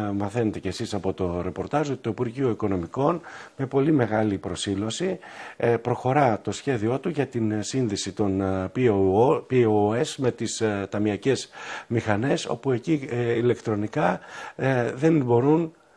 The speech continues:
ε, να, να κρύψουν και, ε, εισοδήματα, τζίρους, ε, προμήθειες. Είναι καθαρά, ε, τα πράγματα, μπορείς να κάνεις τη σύγκριση με το τι προμηθεύτηκες, το τι πούλησες, το τι είχες,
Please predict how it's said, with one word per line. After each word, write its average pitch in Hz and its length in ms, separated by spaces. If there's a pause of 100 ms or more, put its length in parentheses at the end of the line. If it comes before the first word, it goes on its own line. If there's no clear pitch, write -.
(120)
ε, 120 640
να, 120 220
να 113 120
κρύψουν 143 640 (420)
και, 143 120
ε, 110 1040
εισοδήματα, 123 1040
τζίρους, 127 720 (300)
ε, 107 300
προμήθειες. 143 760 (260)
Είναι 127 180
καθαρά, 123 640 (180)
ε, 107 320
τα 101 160
πράγματα, 135 760
μπορείς 120 240
να 113 60
κάνεις 110 260
τη 110 100
σύγκριση 135 680 (360)
με 117 160
το 120 160
τι 120 180
προμηθεύτηκες, 135 880
το 113 120
τι 117 140
πούλησες, 131 760
το 110 120
τι 120 240
είχες, 151 360